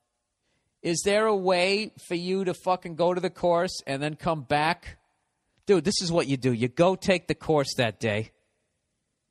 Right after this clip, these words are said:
all right, and hopefully the funeral is at night. And right as the service starts, you, you come flying back on your bike. And in a tribute to that guy who died on a motorcycle, you come through, right through the fucking church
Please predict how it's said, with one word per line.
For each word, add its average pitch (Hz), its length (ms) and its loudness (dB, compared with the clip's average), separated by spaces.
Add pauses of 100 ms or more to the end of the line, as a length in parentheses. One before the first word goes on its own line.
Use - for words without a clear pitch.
(520)
all 123 160 0
right, 127 240 2
and 139 120 -4
hopefully 175 380 0
the 143 100 -2
funeral 147 420 -2
is 120 140 -4
at - 100 -4
night. 110 300 -2 (800)
And 131 120 -4
right 165 200 2
as 180 160 0
the 151 80 -2
service 147 440 -2
starts, 139 440 -2
you, 143 160 -2
you 165 140 -2
come 147 220 0 (200)
flying 165 420 0
back 151 320 2
on 135 80 -2
your 123 140 0
bike. 123 500 0 (320)
And 143 120 0
in 139 140 0
a 131 80 -6
tribute 180 460 0
to 156 80 -4
that 147 240 0
guy 160 160 4
who 147 60 0
died 156 300 4
on 147 120 0
a 139 40 0
motorcycle, 135 540 2
you 160 100 -2
come 147 220 -2
through, 175 240 -2
right 170 240 2
through 190 120 0
the 147 100 2
fucking 156 420 0
church 147 300 0